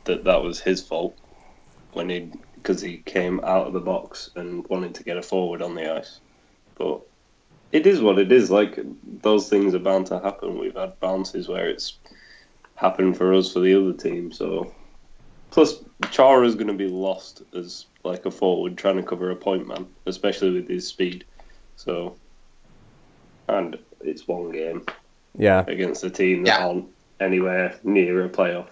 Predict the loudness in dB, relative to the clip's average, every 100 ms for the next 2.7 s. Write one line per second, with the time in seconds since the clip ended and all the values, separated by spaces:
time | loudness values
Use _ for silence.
0 | _ _ _ _ 2 2 2 2 0 2
1 | 0 0 -2 -2 -2 -4 -6 -6 -8 -8
2 | -6 -6 -6 -12 -12 -12